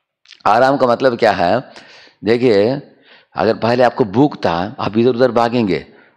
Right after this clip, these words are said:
दौड़ेंगे, पूछेंगे कुछ खाने के लिए है क्या, लेकिन खाना हो गया तो आराम करेंगे आप, है कि नहीं? इस तरह के व्यक्ति के अंदर ये तृष्णा चला जाता है, हाँ?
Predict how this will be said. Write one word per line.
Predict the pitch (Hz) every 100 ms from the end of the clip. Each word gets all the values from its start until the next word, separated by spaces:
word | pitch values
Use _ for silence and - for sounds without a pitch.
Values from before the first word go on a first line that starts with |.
| -
दौड़ेंगे, | 92 98 113 120 120
पूछेंगे | 107 120 127 120
कुछ | 117 101
खाने | - 113 117
के | 120
लिए | 117
है | 104
क्या, | 80 76 - - - _ -
लेकिन | 127 123
खाना | 131 156
हो | 143 143
गया | 139 139
तो | 160 165 180 - _
आराम | - 95 101 101
करेंगे | 87 64 50
आप, | - - - _ _
है | -
कि | -
नहीं? | 87 65 98 - - - -
इस | 143 151
तरह | 151 151
के | 131 131
व्यक्ति | 123 - 139
के | 139 123
अंदर | 120 139 131 110 127 147 - - - _
ये | - 113 110 104 101 95 87 - _ _ _
तृष्णा | - - 143 - 170
चला | 147 123 110
जाता | 98 90 87 67
है, | 71 64 - _
हाँ? | 85 98